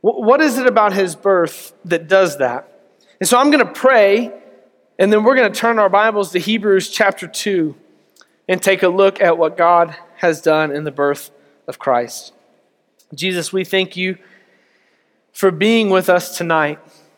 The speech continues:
I pray that you are blessed and that you are honored and glorified by what is sung, by what is preached, and by our prayers tonight. Lord, we thank you.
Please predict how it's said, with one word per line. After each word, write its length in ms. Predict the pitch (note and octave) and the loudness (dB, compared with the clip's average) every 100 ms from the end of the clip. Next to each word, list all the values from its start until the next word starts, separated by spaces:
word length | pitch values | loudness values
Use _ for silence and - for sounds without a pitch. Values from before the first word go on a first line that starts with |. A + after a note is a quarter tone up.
| _ _ _ _ _ _ _ _ _ _ _ - | _ _ _ _ _ _ _ _ _ _ _ -4
I 120 | E3+ | -4
pray 260 | F3 F#3+ F#3+ | 0 0 0
that 180 | E3+ | -2
you 160 | F3 E3+ | -2 0
are 140 | D3+ | 2
blessed 720 | C#3 E3 F3+ F#3 - - - - | 0 2 2 2 -2 -14 -16 -14
and 180 | D#3+ D#3 | -10 -10
that 120 | D3 | -10
you 300 | D#3 F#3 F#3 | -8 -4 -2
are 540 | D#3+ D3 C#3+ C#3 B2+ - _ _ _ _ _ _ _ _ _ _ _ _ _ | 2 2 2 0 -4 -16 _ _ _ _ _ _ _ _ _ _ _ _ _
honored 440 | F3 G3 G3+ G3+ G3 - | 2 4 2 -4 -8 -10
and 180 | D3+ D3 | -12 -6
glorified 800 | D3+ F#3 G3+ F#3+ F#3 F#3 G3 G3 _ _ _ _ _ _ _ - | 0 4 2 2 -2 -2 -6 -8 _ _ _ _ _ _ _ -6
by 340 | D#3+ D3+ D#3 | 0 0 0
what 340 | D3+ E3 F#3 D3+ | 2 0 0 -6
is 160 | C3+ | -10
sung, 600 | - - G3+ G3+ G#3 G3+ | -10 0 2 2 0 -2
by 120 | E3 | 2
what 160 | D3+ D3+ | 2 2
is 240 | C#3 - - _ _ | -4 -6 -16 _ _
preached, 520 | - A3+ A3+ - - | -4 -4 -4 -10 -12
and 180 | D#3 D3 | -14 -6
by 220 | C#3+ C#3+ | -2 -2
our 180 | C#3+ C#3 | -2 -6
prayers 600 | - - G3+ G3+ G3 - - _ _ _ _ | -6 0 2 2 0 -4 -20 _ _ _ _
tonight. 540 | - E3 E3+ D#3 D3 - _ _ _ _ _ _ E3 | -8 -2 0 -2 -4 -14 _ _ _ _ _ _ -2
Lord, 160 | E3+ | 0
we 80 | D#3+ | 0
thank 420 | D#3 F#3 E3+ - | -2 -4 -6 -10
you. 140 | C3 | -20